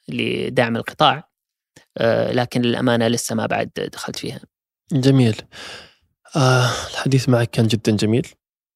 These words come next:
Speaker 2: إذا بتختم، آه، ودي تعطينا تطلعك، آه، المستقبل القطاع من ناحية ال-، المنصات والفرص الموجودة فيها، وكلمة،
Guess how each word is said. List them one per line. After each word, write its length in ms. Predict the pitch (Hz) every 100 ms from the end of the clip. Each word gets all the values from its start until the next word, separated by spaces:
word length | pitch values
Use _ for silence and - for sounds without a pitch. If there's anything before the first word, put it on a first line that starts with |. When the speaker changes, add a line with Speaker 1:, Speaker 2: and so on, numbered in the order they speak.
| _ _ -
Speaker 2:
إذا 560 | 135 131 131 127 123 127 - _ _ _ _ _
بتختم، 680 | - 160 - - 139 143 147 - _ _ _ -
آه، 520 | 110 113 120 117 113
ودي 340 | 120 - 135 -
تعطينا 720 | 117 113 139 127 123 135 - _ _ _ _ _ _ _
تطلعك، 840 | - - 110 104 123 - - - - _ _ _ _ - - - - - _ _ -
آه، 360 | - 120 -
المستقبل 1500 | - - 120 117 117 113 117 - 123 - 110 107 104 107 107 -
القطاع 580 | - - 123 151 190 180 -
من 260 | 139 160 143
ناحية 420 | 143 139 139 131 -
ال-، 140 | 117
المنصات 680 | 123 113 113 - - 131 123
والفرص 420 | 113 - 117 104
الموجودة 380 | 113 110 110 110
فيها، 420 | 101 117 113 214 - _ -
وكلمة، 640 | 202 196 - 190 139 139